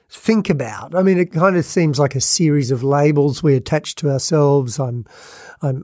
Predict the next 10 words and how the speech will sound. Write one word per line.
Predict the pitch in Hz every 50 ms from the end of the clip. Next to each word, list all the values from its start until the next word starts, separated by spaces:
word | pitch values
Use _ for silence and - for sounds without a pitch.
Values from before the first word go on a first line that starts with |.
| -
I'm | 127 120 117 113 131 156 151 - _
shy, | - - - - - 220 196 190 185 185 185 180 180 175
I'm | 165 147 135 127
good | - 170 156
with | 160 151 147 -
people, | - 185 175 160 - - 165 165 160 160 147
I'm | 139 127 135
not | 151 165 160 160
good | - 165 156 135
with | 131 143 131 - - -